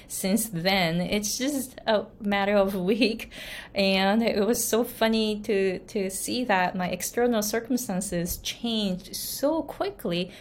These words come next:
when my internal state changed, because what we see is what we have inside, right? So when you connect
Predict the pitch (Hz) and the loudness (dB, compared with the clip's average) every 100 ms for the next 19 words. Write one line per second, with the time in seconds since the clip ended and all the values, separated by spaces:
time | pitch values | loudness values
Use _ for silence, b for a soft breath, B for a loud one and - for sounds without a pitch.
0 | B 208 214 214 196 180 - 233 240 - | B 2 4 4 0 -2 -2 2 2 2
1 | 247 233 214 - - 190 175 175 - - | 2 2 0 -2 -4 -4 -4 -8 -16 -10
2 | - - 185 151 143 - - 220 196 180 | -10 -6 -4 -4 -6 -10 -6 -4 -2 -4
3 | 185 - 196 196 - - 285 247 214 180 | -4 -4 -4 -6 -6 -6 -6 -4 -4 -4
4 | 175 - 180 175 175 - 165 165 170 170 | -4 -4 -4 -2 -6 -4 -6 -6 -4 -6
5 | - 156 147 147 156 175 196 B B - | -4 -4 -4 -4 -4 -4 -6 B B -6
6 | 220 196 208 208 202 202 - 220 233 277 | 0 2 2 2 0 -4 -4 -2 0 -2
7 | - | -6